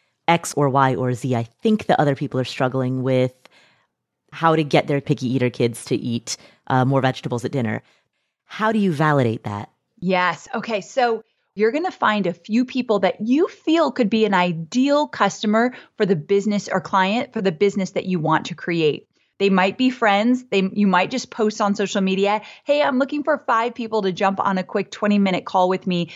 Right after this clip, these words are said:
Speaker 2: to answer some questions around your challenge with X Y Z. And I can give you some insight around that challenge as well, but I'd love to ask you some questions." And people are so helpful. They want to help you.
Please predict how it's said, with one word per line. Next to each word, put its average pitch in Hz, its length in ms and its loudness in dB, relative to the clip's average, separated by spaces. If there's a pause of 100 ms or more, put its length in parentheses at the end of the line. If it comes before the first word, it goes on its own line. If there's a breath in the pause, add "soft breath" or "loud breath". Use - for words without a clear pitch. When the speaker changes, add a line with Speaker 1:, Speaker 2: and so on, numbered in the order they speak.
(140 loud breath)
Speaker 2:
to 240 100 0
answer 233 220 0
some 269 160 0
questions 214 400 0
around 180 180 2
your 175 100 0
challenge 180 440 -2
with 180 180 -4 (140)
X - 260 -2
Y 175 180 4
Z. 180 440 -2 (240 loud breath)
And 196 120 2
I 208 120 2
can 214 160 2
give 190 120 -2
you 202 60 0
some 185 300 -2
insight 226 400 2
around 180 280 0
that 170 160 -2
challenge 170 360 -2
as 170 180 -6
well, 240 240 2
but 220 140 -2
I'd 180 160 0
love 196 240 0
to 208 120 -4
ask 165 240 -2
you 180 60 -8
some 160 180 -12
questions." - 600 -4 (260)
And 214 180 2
people 330 280 2
are 320 180 2
so 311 480 -2
helpful. 285 460 -2
They 226 260 0
want 214 360 0
to 208 40 -10
help 190 300 -2
you. - 240 -6